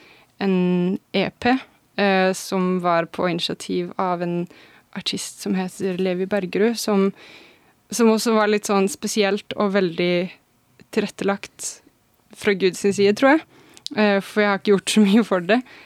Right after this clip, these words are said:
men han var bare villig til å satse, og, ehm, og vi har begge to i etterkant følt at Gud har ledet oss sammen, og at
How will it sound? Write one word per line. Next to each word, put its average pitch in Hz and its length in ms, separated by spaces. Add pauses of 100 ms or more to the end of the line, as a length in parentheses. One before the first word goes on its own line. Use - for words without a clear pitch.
(140)
men 208 160
han 202 160 (200)
var 175 160
bare 180 180
villig 175 340
til - 120
å 175 40
satse, 196 580 (180)
og, 185 320 (1200)
ehm, 190 640 (560)
og 208 120
vi 208 120
har 208 120
begge 190 240
to 202 100
i 190 60
etterkant 196 440
følt 180 320
at - 280
Gud 175 280
har 190 240
ledet 185 260
oss 190 160
sammen, 196 300
og 185 420 (580)
at - 360